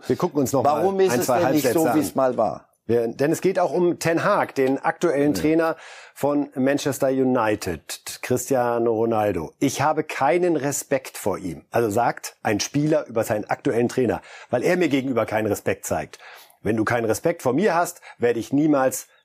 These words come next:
Speaker 1: Respekt vor dir haben.“ Damit unterschreibt er doch faktisch auch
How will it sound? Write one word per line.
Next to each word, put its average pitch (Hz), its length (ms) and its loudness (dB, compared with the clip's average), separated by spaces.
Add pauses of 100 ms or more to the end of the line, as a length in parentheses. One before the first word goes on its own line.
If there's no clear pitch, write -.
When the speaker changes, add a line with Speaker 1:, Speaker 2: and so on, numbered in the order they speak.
Speaker 1:
Respekt - 560 -2 (340)
vor 123 220 -2
dir 98 260 -2
haben.“ 76 320 -6 (460)
Damit 151 400 0
unterschreibt 143 600 0
er 135 100 0
doch 120 160 0
faktisch - 480 -4
auch 107 220 0